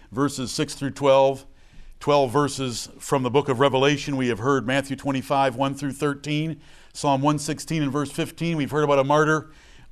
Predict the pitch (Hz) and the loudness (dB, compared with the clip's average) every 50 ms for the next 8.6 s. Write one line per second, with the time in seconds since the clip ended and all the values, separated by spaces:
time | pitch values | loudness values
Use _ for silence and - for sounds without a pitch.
0 | - 143 156 151 139 143 143 143 139 - - - _ - - 117 104 131 139 147 | -2 0 0 2 4 4 2 2 0 -4 -12 -20 _ -16 -12 -6 -2 0 2 2
1 | 139 135 135 135 117 107 123 139 151 156 147 135 104 90 82 - - - - - | 2 2 0 -2 -4 -6 -2 2 4 4 4 4 2 0 -6 -14 -20 -20 -20 -20
2 | - - - - - - - - - - - - - - - - - - - - | -20 -20 -20 -20 -20 -20 -20 -20 -20 -20 -20 -20 -20 -20 -20 -20 -20 -20 -20 -20
3 | - - - - 107 135 151 160 156 151 147 156 160 156 156 - 180 170 - 170 | -20 -20 -10 -2 2 4 4 6 6 6 6 6 6 6 4 0 0 0 0 0
4 | 180 185 185 165 - - - - - - _ - - - _ _ - _ - - | -2 -2 -4 -8 -12 -20 -20 -20 -20 -20 _ -20 -20 -20 _ _ -20 _ -14 -6
5 | 139 156 139 135 120 - - 190 185 175 170 160 156 151 151 175 185 175 156 143 | -2 0 0 0 -2 -2 0 2 2 2 2 2 2 2 4 4 4 4 4 2
6 | 131 - 135 131 135 127 156 156 147 147 143 143 160 160 156 151 - 143 143 - | 0 -2 -4 -2 0 2 2 2 2 0 -2 2 4 4 4 4 0 -6 -4 0
7 | 165 156 127 98 - - 131 131 - - 147 139 151 165 151 147 - 151 131 - | 0 0 0 0 -4 -6 -6 -6 -2 0 0 2 2 2 2 0 -2 -2 -4 -2
8 | 170 151 143 131 139 120 135 131 117 90 78 - | -2 -2 -2 -2 0 2 4 4 2 2 -4 -10